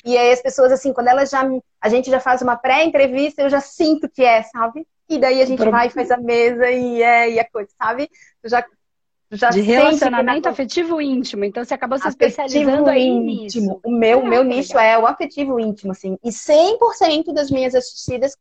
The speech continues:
Speaker 1: é afetivo íntimo. É incrível, é incrível,
Speaker 2: É.
Speaker 1: assim. E daí, é, hoje eu tô, assim, eu tô com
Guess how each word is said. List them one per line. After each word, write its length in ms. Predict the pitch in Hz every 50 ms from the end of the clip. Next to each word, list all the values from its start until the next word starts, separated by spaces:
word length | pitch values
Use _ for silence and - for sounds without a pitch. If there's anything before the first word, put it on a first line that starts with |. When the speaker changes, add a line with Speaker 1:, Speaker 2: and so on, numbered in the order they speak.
| _ -
Speaker 1:
é 220 | 214 202 208 220
afetivo 440 | 233 - - - 254 - - 196 180 _ _ _ _ -
íntimo. 400 | 233 220 196 - - - 180 - _ _ _ -
É 80 | 196
incrível, 760 | 214 220 208 - _ - 277 285 277 247 202 185 190 180 175 - -
é 120 | 190 196
incrível, 720 | 208 247 339 339 254 - 381 302 254 233 214 196 190 190 196
Speaker 2:
É. 20 |
Speaker 1:
assim. 340 | 196 190 - 190 175 175 - - _ _ _ _ _ _ _ _ _ _ _ _ _ _ _ - - - - - - - - 233 - -
E 100 | 226 254
daí, 340 | 262 277 277 277 269 277 262 -
é, 260 | 254 240 233 220 -
hoje 260 | 233 220 214 247 269 349
eu 100 | 359 359
tô, 220 | 403 349 254 220
assim, 280 | 214 214 - 214 208 202
eu 60 | 196
tô 180 | 196 - 226 220
com 600 | - - 226 220 220 220 214 208 208 202 196 196